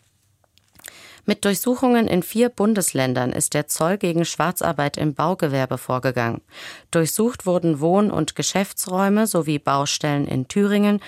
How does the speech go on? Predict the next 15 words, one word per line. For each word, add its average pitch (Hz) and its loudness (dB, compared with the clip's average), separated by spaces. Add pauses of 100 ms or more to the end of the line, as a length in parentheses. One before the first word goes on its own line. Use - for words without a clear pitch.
(120)
Hamburg, 202 0
Hessen 165 0
und 165 -4
Niedersachsen, 165 0 (300)
wie 131 -4
das - -4
Hauptzollamt 143 -2
Erfurt 143 -2 (300)
und - -2
die 196 2
Staatsanwaltschaft 160 -2
Mühlhausen 160 2
mitteilte. 131 -2 (640)
Die 180 2
Ermitt-, 185 2